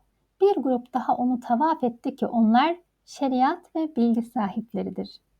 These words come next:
Onlar keşf gözünün sürmeleridir.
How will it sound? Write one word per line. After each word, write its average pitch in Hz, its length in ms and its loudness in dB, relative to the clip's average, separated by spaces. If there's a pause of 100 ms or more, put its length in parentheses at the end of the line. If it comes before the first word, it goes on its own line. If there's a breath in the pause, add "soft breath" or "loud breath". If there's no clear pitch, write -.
(1800)
Onlar 269 500 4 (160)
keşf - 460 -4
gözünün 254 580 0 (100)
sürmeleridir. 247 1120 -4